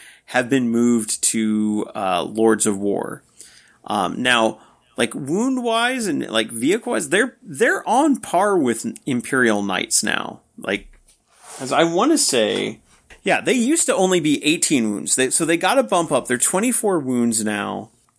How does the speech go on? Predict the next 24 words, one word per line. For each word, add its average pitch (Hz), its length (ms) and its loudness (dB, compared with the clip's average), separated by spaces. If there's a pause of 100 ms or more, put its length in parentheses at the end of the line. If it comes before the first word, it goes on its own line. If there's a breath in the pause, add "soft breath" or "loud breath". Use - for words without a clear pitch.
(140)
and 120 720 2 (280)
their 135 240 4
movement 160 640 2
doesn't 143 460 0
degrade 120 600 0
as 104 280 0
much. 107 340 -2
They - 80 -2
used 113 180 0
to 123 60 -4
go 113 180 2
eight 110 180 2
six - 260 0
four. 113 320 2
They 110 140 0
now 101 220 -2
go 101 280 -6
eight 107 200 0
seven 101 400 0
six. - 640 0 (120)
So 104 920 0 (120)
they're 139 160 2
s-, - 340 0
they're 117 280 0